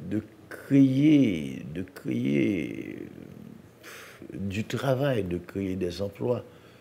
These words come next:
se créer, de faire preuve d'un minimum d'imagination économique. C'est-à-dire, quand je pense, moi, depuis ma naissance, c'est-à-dire, ce pays a reposé longtemps sur la paysannerie, sur l'épaule de la paysannerie.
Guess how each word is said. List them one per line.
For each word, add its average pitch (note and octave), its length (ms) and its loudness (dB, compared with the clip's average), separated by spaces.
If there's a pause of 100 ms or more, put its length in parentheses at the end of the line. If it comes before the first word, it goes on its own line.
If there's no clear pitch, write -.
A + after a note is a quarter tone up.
(140)
se - 120 -2
créer, D3 280 10
de B2 100 8
faire A#2+ 240 8
preuve A#2 420 6
d'un G#2+ 120 6
minimum G#2+ 520 6
d'imagination G#2 840 0
économique. A2+ 600 -4 (460)
C'est-à-dire, D3 320 8
quand D3 120 6
je C#3 120 4
pense, C3 340 2
moi, A#2 140 4
depuis A2 220 2
ma G#2 120 4
naissance, G#2 380 -2
c'est-à-dire, F#2+ 360 0
ce A2+ 120 -4
pays A2+ 380 2
a F#2+ 60 6
reposé F#2+ 600 -2 (680)
longtemps B2 460 4
sur A2 240 4
la G2 120 6
paysannerie, G2 600 0
sur F2 200 -2
l'épaule A2 360 0
de G#2 80 0
la F2 120 2
paysannerie. F#2+ 580 -4